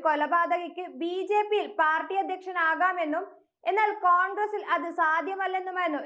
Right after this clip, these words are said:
രാഹുൽ ഗാന്ധി അന്ന് പറഞ്ഞിരുന്നത്. അമിത്ഷായ്ക്കെതിരെ രാഹുൽ ഗാന്ധി ആക്ഷേപകരമായ പരാമർശം നടത്തിയെന്ന് ആരോപിച്ചാണ് നവീൻ ജ മാനനഷ്ട കേസ് ഫയൽ ചെയ്തത്. ബി ജെ പിയുടെ പ്രതിച്ഛായയെ വ്രണപ്പെടുത്തുന്ന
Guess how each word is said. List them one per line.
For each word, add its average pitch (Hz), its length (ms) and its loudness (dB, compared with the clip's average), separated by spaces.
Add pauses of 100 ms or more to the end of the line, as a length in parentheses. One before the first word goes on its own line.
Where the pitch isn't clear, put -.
(100)
രാഹുൽ 302 400 2
ഗാന്ധി 285 260 -2
അന്ന് 269 220 -6
പറഞ്ഞിരുന്നത്. 277 640 0 (540)
അമിത്ഷായ്ക്കെതിരെ 302 760 2 (220)
രാഹുൽ 359 420 2
ഗാന്ധി 415 240 -2 (240)
ആക്ഷേപകരമായ 392 760 -2 (140)
പരാമർശം 339 640 -2
നടത്തിയെന്ന് 349 420 -4 (200)
ആരോപിച്ചാണ് 330 600 0 (120)
നവീൻ 349 400 -2
ജ 403 100 4 (160)
മാനനഷ്ട 349 500 -2 (100)
കേസ് 339 320 -6
ഫയൽ 262 260 2 (100)
ചെയ്തത്. 269 400 0 (380)
ബി 359 160 6 (160)
ജെ 415 100 8 (100)
പിയുടെ 427 220 6 (160)
പ്രതിച്ഛായയെ 359 800 4 (200)
വ്രണപ്പെടുത്തുന്ന 370 760 0